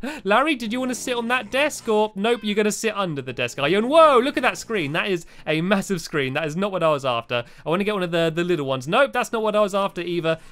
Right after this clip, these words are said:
I need one of the, the one block big paintings. Nope. Really? Am I not gonna get a small one? Really? Am I gonna keep getting these massive ones? Come on, one little one.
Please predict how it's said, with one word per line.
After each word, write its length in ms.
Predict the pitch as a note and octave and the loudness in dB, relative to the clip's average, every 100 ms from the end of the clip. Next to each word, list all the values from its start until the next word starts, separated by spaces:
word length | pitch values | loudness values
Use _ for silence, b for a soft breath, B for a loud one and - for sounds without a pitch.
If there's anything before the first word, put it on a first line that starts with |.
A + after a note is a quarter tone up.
| B | B
I 60 | |
need 180 | E3 G3 | -4 -2
one 100 | F#3+ | -2
of 100 | E3+ | -4
the, 140 | E3+ D#3+ | -4 -2
the 200 | D#3 D3 | -2 -4
one 420 | C#3+ D#3+ D#3 C#3+ | -2 -2 -2 -4
block 340 | D3 D3 - - | -4 -6 -8 -8
big 280 | D3 C3+ - | -8 -8 -6
paintings. 520 | E3 E3 E3+ D#3+ D3 | -6 -4 -4 -6 -2
Nope. 320 | G3 E4 - - b | 2 2 2 -10 b
Really? 340 | F3+ D#4 G4 G4 | -2 0 2 2
Am 120 | D4 | 2
I 40 | |
not 140 | D4 F4 | 2 2
gonna 140 | E4 | 0
get 140 | D#4 C#4+ | 2 0
a 40 | |
small 260 | - D4 D4+ | 0 -2 0
one? 180 | C#4 | 0
Really? 320 | C#4 F#4+ G4+ F#4+ | 0 0 2 2
Am 100 | E4+ | 2
I 60 | |
gonna 260 | D#4+ F4+ D#4+ | 2 2 2
keep 260 | - E4+ | 4 4
getting 240 | D#4+ D4 C4 | 4 -4 -4
these 180 | C4 A#3 | -6 -2
massive 420 | A#3+ G#3+ C4 F#3+ | 0 0 -2 -6
ones? 320 | F3+ E3+ D#3+ A3 B | -4 -4 -8 -12 B
Come 120 | A#3+ F#3+ | -2 0
on, 120 | G#3 | 4
one 200 | E4+ C#4+ | 4 4
little 220 | A3 D3+ | 2 0
one. 260 | B2+ A#2 | -2 -4